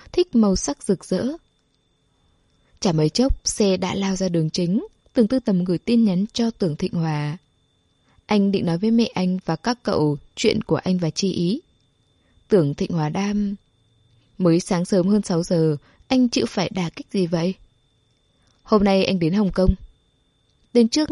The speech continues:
sớm như vậy sao?" "Cậu xem, có phải cậu cũng phản ứng rất mạnh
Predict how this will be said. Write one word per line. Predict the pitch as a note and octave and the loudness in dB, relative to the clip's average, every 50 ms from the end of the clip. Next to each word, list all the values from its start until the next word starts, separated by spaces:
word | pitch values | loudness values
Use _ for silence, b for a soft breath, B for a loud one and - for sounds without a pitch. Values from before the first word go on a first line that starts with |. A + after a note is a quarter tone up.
| C#4+ - | -4 0
sớm | - A3+ G#3+ A3+ | 0 2 4 4
như | B3+ C4 | 2 2
vậy | B3+ B3 - | 0 -2 -4
sao?" | - - A#3 G#3+ A3 A#3 A#3+ - _ _ _ _ _ _ _ _ _ _ _ _ _ _ _ _ _ _ _ _ | -2 -2 -2 0 0 -2 -6 -10 _ _ _ _ _ _ _ _ _ _ _ _ _ _ _ _ _ _ _ _
"Cậu | G3+ - - | 2 2 2
xem, | - - F3+ F3+ F3+ F3 D#3 - _ _ _ _ _ | 4 2 2 4 2 0 -2 -6 _ _ _ _ _
có | C#4+ C#4 | -2 0
phải | - B3 - | 2 0 0
cậu | - - F3 - | 2 2 0 2
cũng | - G#3+ A#3 A#3+ | 2 -2 -2 0
phản | - B3+ G#3 - | -2 -2 -2 -2
ứng | - E3+ F3+ | -2 -4 -2
rất | - B3+ - A#3 | -2 -2 -2 -2
mạnh | A3 G#3+ | -2 -2